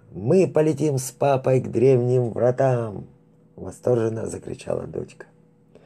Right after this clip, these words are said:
Ты только не кричи и никому об этом не рассказывай. Пусть это будет нашим семейным секретом. Договорились, дочка? Да, папочка. А маму и Олега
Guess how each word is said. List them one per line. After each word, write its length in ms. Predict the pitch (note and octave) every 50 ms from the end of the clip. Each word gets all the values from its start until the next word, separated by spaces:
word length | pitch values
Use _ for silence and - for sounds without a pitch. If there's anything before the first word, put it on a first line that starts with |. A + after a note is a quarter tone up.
| - - - - _ -
Ты 100 | - G#2
только 280 | - B2 A2+ - B2
не 120 | B2 A#2 A2+
кричи 540 | - - A#2+ A2+ - - - G2+ - - _ _ _ _ _ _ -
и 80 | F#2 F#2
никому 460 | G2 F#2+ F#2 - G2 F2 E2+ G#2 C3
об 140 | C#3 C3+ A#2
этом 320 | G2+ - - - E2 D#2+
не 100 | D#2+ E2+
рассказывай. 680 | G2+ A2+ - - - - F2+ E2 E2 - - - - - _ _ _ _ _ _ _ _ - _ _ - - - _
Пусть 240 | - C#3+ C3+ C3 -
это 240 | - A2+ - - F#2
будет 400 | F2 G#2 B2 B2 B2+ B2+ - - -
нашим 340 | F#2+ F#2+ G2 F2 - F#2 F2
семейным 500 | - - F#2+ F2 F2+ G#2+ A2 A2 A2 G2
секретом. 600 | - - - - - E2+ D#2+ - - - - - _ _ _ _ _ -
Договорились, 640 | - F#2+ F#2 G2 G#2 A#2+ C#3 C#3 C3+ A#2 - - - _ -
дочка? 300 | - - - - - - - _ _ _ _ _ _ _ _ _ _ _ - - - - - - - - -
Да, 380 | - G2 G#2+ A#2+ C3+ A#2 - - -
папочка. 500 | - G2 F#2 - F2+ - - - - - - _ _ _ _ _ _ _ - - - - - - -
А 100 | G#2 A2
маму 280 | A#2+ C3 B2 A#2 A2+
и 120 | - - G2+
Олега 460 | G2+ F#2+ G2 A2+ B2+ A#2+ A#2 G2